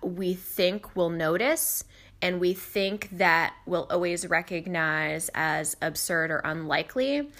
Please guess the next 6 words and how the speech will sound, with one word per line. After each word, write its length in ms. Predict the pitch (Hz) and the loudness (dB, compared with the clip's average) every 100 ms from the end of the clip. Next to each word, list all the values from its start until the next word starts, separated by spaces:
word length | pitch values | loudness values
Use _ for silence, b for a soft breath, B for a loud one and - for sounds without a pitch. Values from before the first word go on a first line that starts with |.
| B B | B B
how 260 | - 190 180 | -2 2 4
they 200 | 185 175 | 4 0
can 440 | 175 202 175 160 | 0 -2 0 0
become 480 | 165 175 - 208 208 | -2 -8 -2 0 0
reality. 720 | 185 160 160 165 156 98 185 B B B B B | 0 0 0 0 -4 -6 -10 B B B B B
Um, 500 | 175 165 156 156 - | 0 2 0 -4 -8